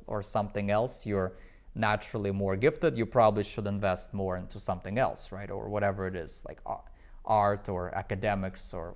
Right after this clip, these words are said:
you know, whatever else it may be. You have to be practical and smart, right? Um, you know, so, but, um, certainly, you know, we're talking about people who already reached, like, G M level, right?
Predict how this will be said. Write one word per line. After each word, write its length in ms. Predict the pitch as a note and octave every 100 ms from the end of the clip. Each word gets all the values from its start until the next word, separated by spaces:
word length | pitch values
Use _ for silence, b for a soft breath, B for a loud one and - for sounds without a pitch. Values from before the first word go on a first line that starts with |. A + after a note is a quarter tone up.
| -
you 80 | D#3+
know, 120 | F#2
whatever 400 | F#2+ G#2+ G#2 G2+
else 260 | F#2+ F#2+
it 80 | G2+
may 200 | F#2+ F2
be. 120 | A2
You 240 | A#2+ F#2 G#2
have 160 | G#2 -
to 120 | G#2
be 220 | G2 F2+ b b b b
practical 500 | C#3+ A#2 A#2 - G2+
and 100 | F2+
smart, 460 | - C3 G#2 A1+ -
right? 340 | F#2+ F#2+ - -
Um, 320 | - G2 G2 G#2+ -
you 100 | A#2
know, 80 | F#2+
so, 400 | - - G2+ G2 B B B B - -
but, 360 | A#2+ B2 A#2 -
um, 360 | A2+ A2 G2+ G2 - - - - - - - - -
certainly, 560 | - D#3+ D3+ C#3 B2+ A#2
you 160 | A2
know, 100 | G#2
we're 160 | G2 G#2
talking 380 | - A#2 A#2 G#2+
about 480 | G2 F#2 F#2 -
people 340 | - A2 A2+ G2+
who 80 | A2+
already 260 | G#2 G2+ F#2+
reached, 340 | A2 F2+ -
like, 180 | F2+ F#2+
G 220 | - G#2
M 120 | F2
level, 360 | F#2 B2+ F#2 -
right? 280 | F2+ F#2+